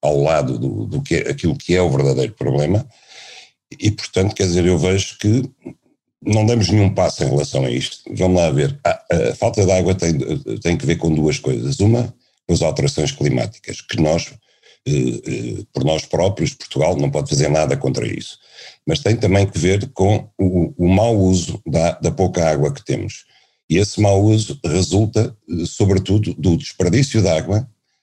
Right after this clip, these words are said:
e da agricultura que se pratica. E aí nós podemos atalhar, nós podemos quer atacar o desperdício de água, quer atacar o mau uso que é feito do ponto de vista agrícola. E é sobre isso que nós devíamos atuar e não estamos a fazer nada,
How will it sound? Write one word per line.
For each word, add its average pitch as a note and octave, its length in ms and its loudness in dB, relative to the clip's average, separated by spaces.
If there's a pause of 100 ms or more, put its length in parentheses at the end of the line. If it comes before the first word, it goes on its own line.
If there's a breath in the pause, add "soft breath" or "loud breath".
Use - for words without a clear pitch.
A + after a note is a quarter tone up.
(160)
e G#2+ 380 2 (300)
da G#2 160 0
agricultura G2+ 600 2
que G#2 60 -6
se - 80 -18
pratica. G2 560 -2 (120)
E F#2+ 100 2
aí A2 260 4
nós A#2 300 2
podemos A2 560 0 (300)
atalhar, G#2+ 560 2 (160)
nós G2+ 180 0
podemos A2+ 500 -2 (300 loud breath)
quer B2+ 260 0
atacar G2+ 360 0
o F#2+ 80 2
desperdício F2 600 -2
de F#2 60 0
água, G2 420 0
quer G#2+ 200 2
atacar G2+ 400 0
o F#2 80 2
mau F2+ 220 2
uso F#2 220 -2
que F2 100 -2
é E2 40 -2
feito E2+ 400 -4 (100)
do E2 100 -4
ponto F2 240 -2
de F2 60 -2
vista E2+ 180 -2
agrícola. C2 500 -4 (460 loud breath)
E F#2+ 80 2
é G#2 80 2
sobre F#2+ 320 2
isso - 160 -2
que - 80 -4
nós F2 180 2
devíamos D#2+ 320 2
atuar E2+ 440 0
e F2 60 -2
não F2+ 120 2
estamos D#2+ 320 0
a D2+ 80 -2
fazer D#2 260 0
nada, C2+ 400 -2